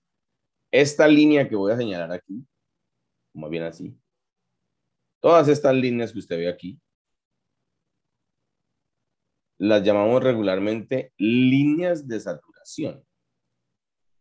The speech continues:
Líneas de saturación.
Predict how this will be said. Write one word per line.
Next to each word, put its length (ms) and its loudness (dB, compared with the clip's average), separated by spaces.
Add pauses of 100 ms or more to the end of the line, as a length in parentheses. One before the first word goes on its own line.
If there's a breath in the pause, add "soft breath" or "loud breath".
(840)
Líneas 880 -6 (1600)
de 440 -10 (260)
saturación. 1600 -14